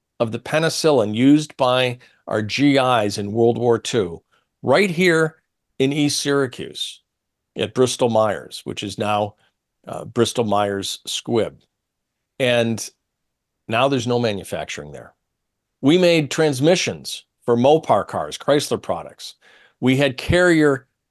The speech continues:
air conditioning. We had a whole host of manufacturing that's no longer here.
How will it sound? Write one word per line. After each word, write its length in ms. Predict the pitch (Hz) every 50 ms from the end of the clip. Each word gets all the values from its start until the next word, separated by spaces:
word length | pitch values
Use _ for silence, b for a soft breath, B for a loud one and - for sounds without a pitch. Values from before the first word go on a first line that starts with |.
| _ _ _ _
air 160 | 165 175 180 175
conditioning. 640 | - - 123 107 101 98 85 - - - - - - _ _ _ _ _ _ _ _ _
We 220 | - 127 123 127 120
had 460 | 117 131 131 127 127 127 127 - - _ -
a 100 | 120 113
whole 400 | - - - - 196 214 214 185
host 460 | - - 185 196 185 165 - - 131
of 80 | 110
manufacturing 1160 | 104 120 127 131 139 143 139 120 - - 147 143 151 170 165 - - 123 104 95 95 98 95 - _ _ _ _ _ _
that's 240 | 151 139 - -
no 180 | 127 123 120 123
longer 460 | 127 131 131 135 139 147 147 156 156
here. 400 | 135 - 202 233 226 - - -